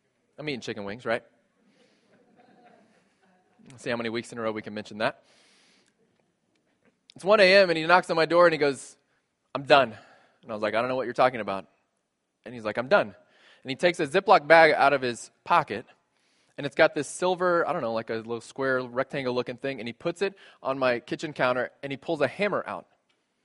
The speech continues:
And he starts smashing this thing in front of me. And he goes, "There, you keep it."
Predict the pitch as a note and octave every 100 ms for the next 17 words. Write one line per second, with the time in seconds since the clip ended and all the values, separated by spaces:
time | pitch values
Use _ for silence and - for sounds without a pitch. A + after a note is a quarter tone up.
0 | _ _ _ C#3 D3+ - E3 - - F3
1 | G3 G3+ D#3 C#3+ D#3+ C#3 - D3+ A#2 G2+
2 | _ _ _ _ _ _ _ _ _ _
3 | _ - B2 A#2 B2 B2+ G#2 F#2 _ _
4 | _ _ _ _ - D#3+ E3 A#2 E2+